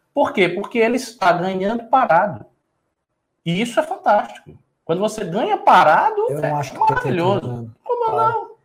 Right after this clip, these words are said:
Speaker 1: O
Speaker 2: Eu
Speaker 1: cara
Speaker 2: que
Speaker 1: tá aí, ele
Speaker 2: as
Speaker 1: vai ser
Speaker 2: co-, as
Speaker 1: eleito
Speaker 2: coisas,
Speaker 1: na, na
Speaker 2: eu
Speaker 1: beira
Speaker 2: não,
Speaker 1: de ser
Speaker 2: não, eu
Speaker 1: eleito,
Speaker 2: não, eu não
Speaker 1: meu
Speaker 2: acho
Speaker 1: Deus.
Speaker 2: que o Lula
Speaker 1: Outro dia tá preso.
Speaker 2: Eu acho o seguinte: o Lula vai
Speaker 1: O cara
Speaker 2: ser eleito
Speaker 1: solto.
Speaker 2: em uma circunstância específica.
Speaker 1: Qual é?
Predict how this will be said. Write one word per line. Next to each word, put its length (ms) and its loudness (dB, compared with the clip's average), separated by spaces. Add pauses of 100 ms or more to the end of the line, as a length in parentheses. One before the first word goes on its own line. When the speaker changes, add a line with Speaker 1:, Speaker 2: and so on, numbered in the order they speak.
(180)
Speaker 1:
O 80 -8
Speaker 2:
Eu 40 2
Speaker 1:
cara 140 6
Speaker 2:
que 100 2
Speaker 1:
tá 100 8
aí, 120 6
ele 100 2
Speaker 2:
as 120 4
Speaker 1:
vai 120 4
ser 140 0
Speaker 2:
co-, 140 6
as 80 4
Speaker 1:
eleito 200 4
Speaker 2:
coisas, 220 2
Speaker 1:
na, 140 -4
na 120 -2
Speaker 2:
eu 80 4
Speaker 1:
beira 160 2
Speaker 2:
não, 60 -2
Speaker 1:
de 60 -10
ser 100 -14
Speaker 2:
não, 80 0
eu 60 0
Speaker 1:
eleito, 140 -4
Speaker 2:
não, 100 4
eu 140 2
não 80 0
Speaker 1:
meu 20 4
Speaker 2:
acho 260 -2
Speaker 1:
Deus. 100 -8
Speaker 2:
que 60 -8
o 100 0
Lula 180 4
Speaker 1:
Outro 140 0
dia 220 2
tá 140 6
preso. 560 0 (100)
Speaker 2:
Eu 100 4
acho 100 2
o 20 -14
seguinte: 400 -4
o 100 2
Lula 240 6
vai 100 2
Speaker 1:
O 40 0
cara 100 6
Speaker 2:
ser 60 2
eleito 380 6
Speaker 1:
solto. 140 -10 (680)
Speaker 2:
em 220 -2
uma 180 2
circunstância 540 -10
específica. 500 -16 (480)
Speaker 1:
Qual 160 0
é? 160 -4